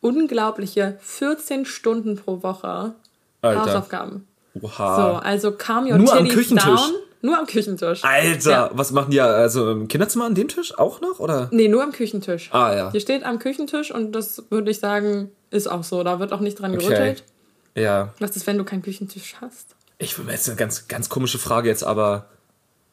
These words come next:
Speaker 2: Shanghai ist eine chinesische Stadt?
Speaker 1: Offensichtlich.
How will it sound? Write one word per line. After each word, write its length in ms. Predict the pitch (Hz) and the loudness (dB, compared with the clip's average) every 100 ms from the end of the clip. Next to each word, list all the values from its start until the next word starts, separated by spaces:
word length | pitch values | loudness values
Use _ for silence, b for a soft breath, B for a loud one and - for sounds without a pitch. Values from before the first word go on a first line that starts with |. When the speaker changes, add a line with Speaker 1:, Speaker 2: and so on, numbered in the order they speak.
| - | -6
Speaker 2:
Shanghai 540 | - - 110 98 110 | -2 -2 -4 -2 0
ist 180 | 156 - | 0 -2
eine 60 | 147 | -4
chinesische 560 | - 120 120 202 - | -4 -4 -2 -4 -4
Stadt? 320 | - 151 - - _ _ _ _ - | -4 -4 -6 -16 _ _ _ _ -12
Speaker 1:
Offensichtlich. 640 | 202 202 202 202 208 180 | -8 -4 -4 -4 -8 -10